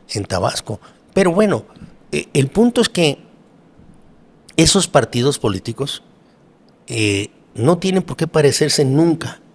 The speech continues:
a los del pasado. Y Morena tiene su propia personalidad, la personalidad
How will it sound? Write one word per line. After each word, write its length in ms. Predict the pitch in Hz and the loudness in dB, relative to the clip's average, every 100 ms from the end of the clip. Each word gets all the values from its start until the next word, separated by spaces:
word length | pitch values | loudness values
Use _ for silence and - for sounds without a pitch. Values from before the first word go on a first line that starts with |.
| _ _ _ _ _ | _ _ _ _ _
a 100 | - | -4
los 140 | 104 98 | -2 -2
del 160 | 101 | -2
pasado. 500 | 113 110 151 139 95 - _ _ _ _ _ _ _ _ | -2 -2 -2 -2 -6 -12 _ _ _ _ _ _ _ _
Y 100 | 143 | 4
Morena 460 | 170 160 175 190 | 6 6 6 4
tiene 280 | 180 175 185 | 2 0 0
su 140 | 175 151 | 0 0
propia 260 | 147 156 180 | 0 0 -2
personalidad, 920 | 160 131 127 123 117 117 170 226 196 - _ _ - _ - | -4 -2 0 0 0 0 2 0 -2 -10 _ _ -20 _ -2
la 120 | 139 | 0
personalidad 880 | 151 147 160 147 147 151 170 175 - | 0 -2 0 0 0 2 4 2 -2